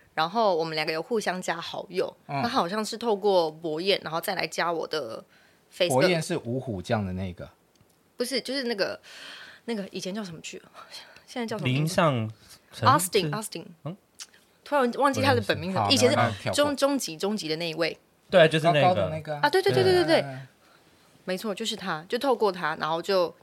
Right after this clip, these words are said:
Speaker 1: 加我好友，
Speaker 2: 嗯。
Speaker 1: 然后就中间也约了好几次啊什么，因为他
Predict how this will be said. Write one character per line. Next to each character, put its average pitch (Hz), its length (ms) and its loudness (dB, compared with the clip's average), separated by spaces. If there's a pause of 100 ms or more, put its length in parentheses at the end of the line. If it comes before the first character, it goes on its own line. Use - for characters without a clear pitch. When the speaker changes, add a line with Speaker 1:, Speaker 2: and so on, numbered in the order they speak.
Speaker 1:
加 190 180 4
我 156 100 0
好 - 240 -12
友， - 160 -10 (120)
Speaker 2:
嗯。 147 80 -8
Speaker 1:
然 127 100 -2
后 - 80 0
就 240 180 6
中 254 220 0
间 262 140 2
也 185 120 2
约 196 200 2
了 190 260 2 (420)
好 175 300 0
几 175 180 -12
次 185 320 -10
啊 151 160 -4
什 160 80 -14
么， 160 140 -14
因 294 100 -4
为 349 80 0 (300)
他 339 100 2